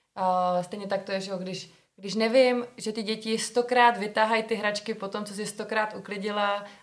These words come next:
a stokrát nadrobí po tom, co jsi povysávala, tak když večer přijdu domů, tak nechápu, proč je tu zase bordel, stejný jako ráno, když jsem odcházel.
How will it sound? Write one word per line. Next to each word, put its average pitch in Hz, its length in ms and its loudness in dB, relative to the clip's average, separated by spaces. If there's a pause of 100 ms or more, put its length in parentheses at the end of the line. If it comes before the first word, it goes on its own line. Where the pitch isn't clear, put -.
a 190 60 -10
stokrát 220 480 0
nadrobí 202 500 0
po 196 120 -6
tom, 202 160 -6
co - 80 -10
jsi 220 100 -8
povysávala, 190 720 -2 (160)
tak 190 120 -6
když 190 140 -6
večer 208 240 -8
přijdu 208 200 -10
domů, 196 260 -8
tak 202 180 -4
nechápu, 214 720 -2 (440)
proč 233 360 2
je 220 80 2
tu 220 140 -6
zase 202 380 0
bordel, 180 680 0 (500)
stejný 208 420 0
jako 202 240 0
ráno, 190 280 2
když 190 120 -4
jsem 196 160 -6
odcházel. 175 760 -4